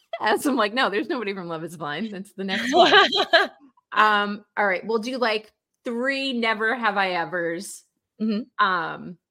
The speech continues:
Speaker 1: never have I ever, um,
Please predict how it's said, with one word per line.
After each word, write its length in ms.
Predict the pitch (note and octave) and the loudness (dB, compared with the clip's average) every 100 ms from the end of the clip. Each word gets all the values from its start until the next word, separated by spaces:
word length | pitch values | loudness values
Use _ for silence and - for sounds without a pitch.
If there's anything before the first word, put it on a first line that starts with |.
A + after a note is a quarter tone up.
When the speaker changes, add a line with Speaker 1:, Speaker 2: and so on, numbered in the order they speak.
| _ _ _ _ _ _ _ _ _ _ _ _ _ _ _ - | _ _ _ _ _ _ _ _ _ _ _ _ _ _ _ -6
Speaker 1:
never 500 | G#3+ A3 A3+ C4+ C#4 | -2 -2 0 0 0
have 460 | C4 - A#3+ A3+ | -4 0 0 2
I 260 | A3 G3+ F#3+ - | 0 0 -2 -2
ever, 680 | G3 F#3 E3+ E3 D#3 F#3 - _ _ _ _ _ | -2 -2 -4 -2 -4 -6 -12 _ _ _ _ _
um, 600 | - F3+ D#3+ D#3 D#3 F#3 | -2 0 -2 -6 -12 -16